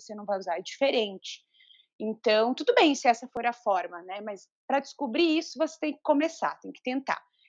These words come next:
É essa reinventação que é difícil. Depois, passado isso, tudo fica mais fácil.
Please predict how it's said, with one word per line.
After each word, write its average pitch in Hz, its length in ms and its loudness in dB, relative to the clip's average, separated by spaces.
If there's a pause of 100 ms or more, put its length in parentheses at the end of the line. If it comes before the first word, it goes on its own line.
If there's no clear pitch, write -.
(120)
É 220 80 6
essa 254 200 2
reinventação 277 760 -2
que 320 100 -8
é 330 60 -8
difícil. - 440 -14
Depois, 330 380 4
passado 320 480 0
isso, 277 320 -6 (380)
tudo 330 240 -4
fica 285 260 -2
mais 240 240 -6
fácil. 247 500 -2